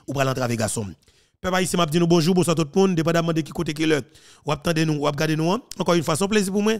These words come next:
pour que ensemble avec nous sur plateforme, pas nous, sur plateforme YouTube, Info Bertoa. Et Jacques aime toujours dire, ou même cap, attendez, cap garder, émission ça, à peine, ça veut dire que ou à peine découvrir plateforme ça, m'a demandé pour que ou pa-, ou partagez les,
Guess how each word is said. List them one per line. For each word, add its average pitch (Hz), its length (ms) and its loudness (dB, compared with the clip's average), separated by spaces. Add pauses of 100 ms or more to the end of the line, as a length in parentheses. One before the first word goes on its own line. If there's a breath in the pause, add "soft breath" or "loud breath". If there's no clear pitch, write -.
(320 loud breath)
pour - 100 -6
que 247 80 0
ensemble 202 280 0
avec 180 120 2
nous 160 80 2
sur 160 80 -6
plateforme, 156 320 0
pas 156 100 0
nous, 151 220 0
sur - 160 -8
plateforme 143 300 -2
YouTube, 139 360 0 (320 loud breath)
Info 220 360 2
Bertoa. 175 400 -2 (1120)
Et 165 240 4
Jacques 208 180 0
aime 175 100 0
toujours 165 220 0
dire, 185 340 0 (360)
ou 175 60 -2
même 202 160 4
cap, - 440 -8
attendez, 170 400 0 (120)
cap 160 160 -4
garder, 151 340 0 (760)
émission 165 320 0
ça, 123 380 -4
à 139 100 -2
peine, 135 420 -2
ça - 80 -12
veut 156 60 -4
dire 151 80 -6
que 147 80 -2
ou 147 100 2
à 143 60 4
peine 151 200 -2
découvrir 143 440 -4 (220 soft breath)
plateforme 139 300 -6
ça, 202 300 0 (220 loud breath)
m'a 269 80 -2
demandé 196 260 0
pour 160 120 -2
que 175 80 2
ou 160 120 4
pa-, 180 300 -2
ou 175 80 2
partagez 127 540 0
les, 90 160 -10